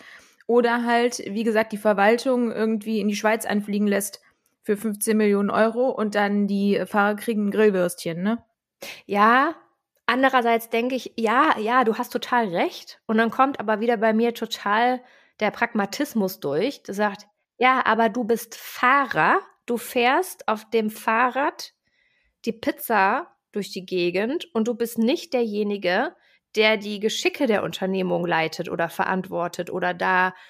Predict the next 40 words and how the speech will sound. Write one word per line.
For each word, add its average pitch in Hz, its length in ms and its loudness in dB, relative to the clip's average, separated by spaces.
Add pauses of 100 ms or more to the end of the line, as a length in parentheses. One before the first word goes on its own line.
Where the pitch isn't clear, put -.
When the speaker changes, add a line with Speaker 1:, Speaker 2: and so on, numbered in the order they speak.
(200)
Speaker 2:
maßgeblich 196 800 -2
drin 180 180 -6
involviert 196 540 -2
ist. 180 180 -6
Das - 240 -8
sind 214 180 -4
zwei 208 420 0
verschiedene 226 600 -2
Paar 226 220 -6
Schuhe. 269 520 0 (1500)
Äh, 170 320 -4
so 226 340 8 (300)
denke 220 220 4
ich 240 80 0
Speaker 1:
Ja. 247 60 2
Speaker 2:
mir 196 100 2
dann. 233 320 4
Aber 226 200 4
andererseits 262 580 2
denke 269 180 2
ich 262 60 2
mir 262 60 2
so, 254 100 -4
ja, 262 260 2
okay, 285 400 -4 (100)
warum 262 300 -2
macht 277 200 -8
man 269 140 -4
nicht 262 180 -6
einfach 226 280 -4
ein 247 240 0
großes 240 640 -4
Event 214 400 -4
für - 260 -8
alle? 311 320 2 (640)
Speaker 1:
Ja, 233 500 2
und 247 180 4
ich - 140 -8
glaube, 254 400 0
also, 226 220 4